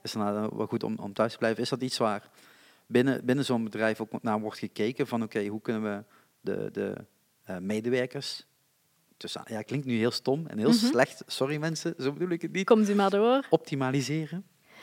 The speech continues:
Speaker 2: Ja, daar
Speaker 1: Om
Speaker 2: wordt absoluut naar gekeken. Eh,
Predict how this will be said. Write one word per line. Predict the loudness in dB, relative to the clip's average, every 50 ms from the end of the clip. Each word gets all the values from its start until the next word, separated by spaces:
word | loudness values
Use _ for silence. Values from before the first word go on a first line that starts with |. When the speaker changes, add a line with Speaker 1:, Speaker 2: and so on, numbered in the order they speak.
| -20 -20 -20 -20 -20 -20 -4 4
Speaker 2:
Ja, | 8 10 10 10
daar | 10 10 8
Speaker 1:
Om | 8
Speaker 2:
wordt | 8 6 4 6
absoluut | 6 6 6 6 2 2 4 6
naar | 6 6 6
gekeken. | 4 2 -2 2 2 2 2 2 0 0 0 2
Eh, | 0